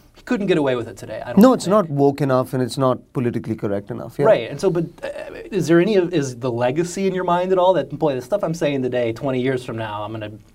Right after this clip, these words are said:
Speaker 1: be called, uh, you know, uh, horrible names or this isn't gonna be acceptable?
Speaker 2: I, I think you limit yourself as an artist if you think about those things.
Speaker 1: Yeah.
Speaker 2: You really, man, this is a profession where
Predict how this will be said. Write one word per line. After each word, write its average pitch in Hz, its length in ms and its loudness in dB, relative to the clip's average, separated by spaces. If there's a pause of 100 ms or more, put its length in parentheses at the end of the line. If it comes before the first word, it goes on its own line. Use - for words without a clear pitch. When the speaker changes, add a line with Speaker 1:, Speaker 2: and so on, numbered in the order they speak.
Speaker 1:
be 135 120 -8
called, 110 500 -2
uh, 113 60 -4
you 110 180 -8
know, 95 240 -10
uh, - 420 -18
horrible 127 340 0
names 117 400 -4
or 110 60 -6
this 107 160 -14
isn't 117 160 -8
gonna 113 160 -8
be 110 100 -8
acceptable? 110 640 -4
Speaker 2:
I, 165 100 8
I 175 180 4
think 175 300 2
you 202 80 4
limit 127 400 4
yourself 131 400 0
as 120 120 -2
an 120 80 0
artist 110 360 -2
if 104 80 -4
you 113 60 -2
think 127 240 -6
about 92 260 -4
those - 180 -12
things. 131 260 -12
Speaker 1:
Yeah. 127 200 -4
Speaker 2:
You 139 120 6
really, 139 540 6 (520)
man, 127 440 0 (160)
this 123 220 -2
is 127 300 0 (240)
a 123 40 -2
profession 117 640 0
where 104 360 0